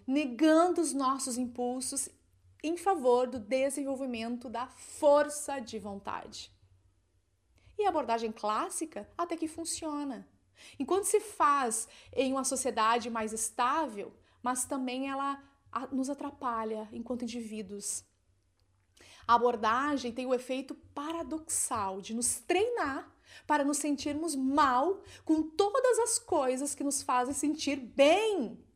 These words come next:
Ela basicamente procura nos ensinar autodisciplina ao nos envergonhar, fazendo com que a gente se odeie por simplesmente ser quem somos.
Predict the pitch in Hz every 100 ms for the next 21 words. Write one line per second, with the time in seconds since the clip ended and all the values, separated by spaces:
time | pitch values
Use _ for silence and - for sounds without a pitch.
0 | - - - 302 311 392 - 415 359 349
1 | 311 311 - 349 330 294 285 392 - 330
2 | 285 311 320 226 220 233 - 240 302 233
3 | - - 262 285 294 294 320 320 330 269
4 | 269 311 - - - 285 302 349 359 349
5 | 339 320 247 294 381 - - - 349 226
6 | 202 254 302 277 233 240 - 320 359 339
7 | 302 262 262 277 277 - - 226 - 233
8 | 233 - 233 240 233 196 - -